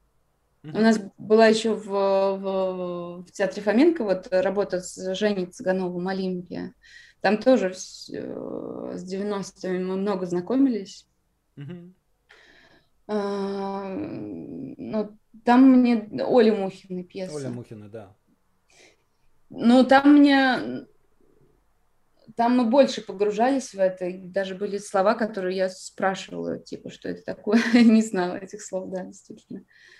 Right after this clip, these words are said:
Speaker 2: Мгм.
Speaker 1: Что-то, ну, что-то узнавали, ш-, м, как-то брали это в игру. И вообще
Speaker 2: Мгм.
Speaker 1: мне,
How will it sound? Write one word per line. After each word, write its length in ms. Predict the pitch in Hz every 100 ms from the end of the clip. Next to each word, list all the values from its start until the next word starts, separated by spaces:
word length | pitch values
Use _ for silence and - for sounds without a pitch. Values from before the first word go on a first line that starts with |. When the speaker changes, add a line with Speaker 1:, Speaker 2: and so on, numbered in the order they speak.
| _
Speaker 2:
Мгм. 340 | 143 156 160 180 _ _ _ _ -
Speaker 1:
Что-то, 580 | 220 - 247 254 254 240
ну, 240 | 240 262
что-то 280 | 254 262 269
узнавали, 580 | 247 202 185 220 254 226
ш-, 80 | - _ 214
м, 380 | - - - -
как-то 500 | - - - 92 - 208 _ _ _ _ _ -
брали 360 | 190 196 214 202
это 180 | 202
в 80 | 185
игру. 400 | 180 185 220 226 _ _ _ _ _ _
И 60 | 220
вообще 340 | 226 226 320
Speaker 2:
Мгм. 20 |
Speaker 1:
мне, 500 | 339 254 240 240 240